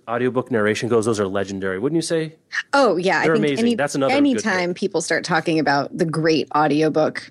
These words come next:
Speaker 2: narration jobs, he's the first name that comes up for sure.
Speaker 1: Jim Dale narrating Aaron Morgenstern's The Night Circus. Aaron Morgenstern, friend of the show. I'm not gonna say more about the book.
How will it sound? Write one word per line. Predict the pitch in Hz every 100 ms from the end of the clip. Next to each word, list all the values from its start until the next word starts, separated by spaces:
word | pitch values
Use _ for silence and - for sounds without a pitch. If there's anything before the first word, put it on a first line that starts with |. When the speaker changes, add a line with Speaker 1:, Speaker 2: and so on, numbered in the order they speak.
| _ -
Speaker 2:
narration | 180 165 156 - 190
jobs, | 185 190 180
he's | - 160
the | 156
first | - 123
name | - -
that | -
comes | - -
up | - -
for | 131
sure. | - - - -
Speaker 1:
Jim | 123 127
Dale | 117 110 110 - -
narrating | 110 107 107 104 104
Aaron | 107 107
Morgenstern's | 104 101 104 98 - 101 98
The | 98
Night | 101 113 107
Circus. | 110 117 104 -
Aaron | 107 101
Morgenstern, | 98 95 98 - 98 95
friend | - 123
of | 113
the |
show. | 107 - 104
I'm | 139
not |
gonna | 147 135
say | - 139
more | 127
about | 131 127 127
the |
book. | 117 123 -